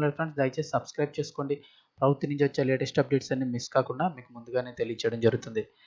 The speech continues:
వివరాల్లోకి అయితే వెళ్ళిపోదాము. ఆంధ్రప్రదేశ్ ప్రభుత్వం కీలక నిర్ణయం అయితే తీసుకుంది. రాష్ట్రంలో కొత్త పింఛన్ల మంజూరుకు గ్రీన్ సిగ్నల్ ఇచ్చింది. ఐదుగురు మంత్రులతో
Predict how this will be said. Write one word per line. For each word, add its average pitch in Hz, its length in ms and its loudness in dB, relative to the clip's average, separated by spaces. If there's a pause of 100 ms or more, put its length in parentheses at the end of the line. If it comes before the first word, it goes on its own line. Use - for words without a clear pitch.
(280)
వివరాల్లోకి 135 480 12
అయితే 131 180 8
వెళ్ళిపోదాము. 131 460 4 (480)
ఆంధ్రప్రదేశ్ 170 440 8 (120)
ప్రభుత్వం 170 420 6
కీలక 165 340 8 (140)
నిర్ణయం 160 400 6
అయితే 160 160 10 (140)
తీసుకుంది. 160 360 4 (120)
రాష్ట్రంలో 175 360 4 (140)
కొత్త 170 180 6 (140)
పింఛన్ల 180 420 2
మంజూరుకు 170 520 2 (100)
గ్రీన్ 160 240 -2
సిగ్నల్ 160 320 -2
ఇచ్చింది. - 260 -4 (480)
ఐదుగురు 160 340 8
మంత్రులతో 165 380 8